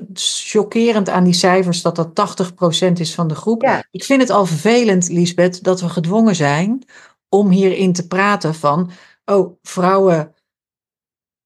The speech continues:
Speaker 1: die gewoon vrouwen zijn,
Speaker 2: Ja,
Speaker 1: Dat je dus,
Speaker 2: precies.
Speaker 1: dat je, dat je dus de toevoeging zonder kind nodig
Speaker 2: Ja,
Speaker 1: hebt.
Speaker 2: precies. Ja, daar heb ik enorm mee geworsteld, hoor. Ik heb heel erg daarmee geworsteld. Eh,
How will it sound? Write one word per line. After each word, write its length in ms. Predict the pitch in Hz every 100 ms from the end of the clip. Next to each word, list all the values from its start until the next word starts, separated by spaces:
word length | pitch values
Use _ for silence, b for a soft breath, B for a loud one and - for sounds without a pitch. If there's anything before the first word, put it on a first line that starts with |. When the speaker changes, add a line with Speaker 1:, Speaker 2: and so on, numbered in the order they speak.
| _ _ _ _ _
Speaker 1:
die 180 | - 190
gewoon 280 | 180 190 175
vrouwen 340 | 175 190 208 175
zijn, 500 | 135 135 214 240 _ B B B _
Speaker 2:
Ja, 100 | 311
Speaker 1:
Dat 160 | 262 -
je 80 | 190
dus, 200 | 190 180
Speaker 2:
precies. 140 | 226
Speaker 1:
dat 160 | 220 220
je, 100 | 190 180
dat 200 | 226 233
je 80 |
dus 160 | 233 -
de 100 | 196
toevoeging 540 | 302 262 233 226 226
zonder 340 | 254 285 233 220
kind 380 | 285 311 349 -
nodig 440 | 214 269 294 285
Speaker 2:
Ja, 80 | 175
Speaker 1:
hebt. 220 | 185 370
Speaker 2:
precies. 260 | 170 - _ _ _ _ -
Ja, 220 | 196 185
daar 160 | 214 240
heb 80 | 247
ik 60 |
enorm 340 | 262 269 277 262
mee 120 | 233
geworsteld, 480 | 185 175 170 165 190
hoor. 260 | 220 294 233
Ik 120 | 202
heb 140 | 214
heel 280 | 196 220 226
erg 160 | 208 -
daarmee 260 | 185 180
geworsteld. 540 | 175 170 170 160 135
Eh, 120 | -